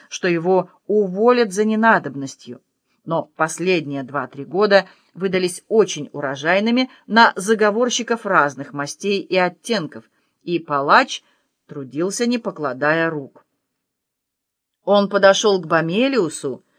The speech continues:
и ловким профессиональным движением сорвал с лекаря рубаху, оголив его до пояса. А затем начал раздувать меха, дожидаясь указаний Уолсингема.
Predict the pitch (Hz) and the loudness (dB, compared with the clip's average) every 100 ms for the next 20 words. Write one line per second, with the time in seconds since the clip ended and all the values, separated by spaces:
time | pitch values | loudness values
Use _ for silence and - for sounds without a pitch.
0 | _ _ 202 202 247 233 - 175 160 165 | _ _ 0 4 4 4 2 -8 -4 -4
1 | 175 202 196 214 202 185 170 151 156 165 | 0 2 4 6 4 2 -4 -4 -4 2
2 | 226 240 240 226 - - - - 180 180 | 2 4 2 0 -6 -20 -10 2 4 6
3 | 202 190 - 196 196 196 190 180 - 202 | 8 6 4 0 0 2 2 0 -6 -2
4 | 247 202 202 165 123 - 127 _ - 156 | -2 2 6 6 4 -4 -14 _ -6 -2
5 | 156 165 180 170 160 156 156 170 - 170 | 0 -2 -4 -6 -4 0 0 0 -2 -4
6 | 143 117 - 113 _ _ _ _ _ _ | -4 -6 -12 -14 _ _ _ _ _ _
7 | _ _ _ - 196 196 226 226 370 330 | _ _ _ 4 4 6 4 4 0 0
8 | 202 208 240 233 247 214 - 202 208 175 | -4 0 2 2 2 2 2 0 0 -2
9 | 208 214 208 226 226 - 233 160 123 - | 2 4 4 0 -4 2 4 4 2 -12
10 | - 147 156 151 170 180 170 170 160 151 | -20 -8 -8 -2 4 4 4 -4 -2 0
11 | 165 190 190 175 170 _ 170 190 196 156 | 4 2 2 -4 -6 _ 0 6 6 6
12 | - 147 143 131 123 117 | 0 -8 -10 -10 -12 -12